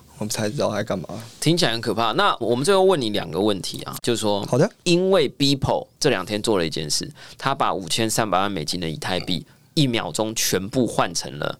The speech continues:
Speaker 2: 美金。
Speaker 1: 嗯。
Speaker 2: 所以我想要问你，就是说，你身为一个比特币的支持者，如果你有一天拿到了五千三百万美金的比特币，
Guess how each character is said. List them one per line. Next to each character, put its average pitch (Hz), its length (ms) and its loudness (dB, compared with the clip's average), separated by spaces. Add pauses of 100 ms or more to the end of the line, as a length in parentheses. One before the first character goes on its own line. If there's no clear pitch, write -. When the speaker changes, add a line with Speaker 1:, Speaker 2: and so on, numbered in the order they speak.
(160)
Speaker 2:
美 - 180 -4
金。 - 160 -4 (400)
Speaker 1:
嗯。 - 60 -12 (280)
Speaker 2:
所 196 140 4
以 - 20 6
我 180 120 6
想 156 120 0
要 135 80 2
问 170 180 4
你， 101 120 -4
就 113 100 2
是 123 60 2
说， 131 140 2
你 123 120 0
身 185 240 2
为 151 160 4
一 127 40 2
个 127 100 2
比 104 260 -4
特 156 240 2
币 139 220 2
的 104 80 4
支 110 240 -2
持 - 180 -2
者， - 260 -4
如 147 140 4
果 208 120 4
你 165 100 2
有 113 160 4
一 - 20 2
天 147 160 2
拿 110 160 2
到 127 160 2
了 113 80 0
五 95 140 -4
千 123 180 0
三 120 180 0
百 113 100 0
万 104 100 -2
美 92 140 -4
金 87 140 -4
的 92 60 -2
比 82 140 -6
特 98 160 0
币， 90 240 -8